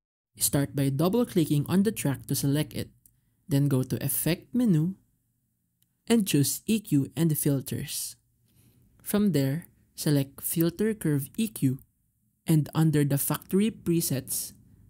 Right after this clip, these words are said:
apply Bass Boost to give the voice a fuller tone. After that,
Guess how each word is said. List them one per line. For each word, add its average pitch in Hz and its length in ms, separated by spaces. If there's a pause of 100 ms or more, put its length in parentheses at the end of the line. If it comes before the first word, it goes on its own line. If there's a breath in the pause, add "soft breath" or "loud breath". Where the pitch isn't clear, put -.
(140)
apply 143 340
Bass 151 380
Boost 139 500
to 233 80
give 202 240
the 196 120
voice 139 280
a 156 160
fuller 131 380
tone. 143 380 (1900 soft breath)
After 139 320
that, 147 260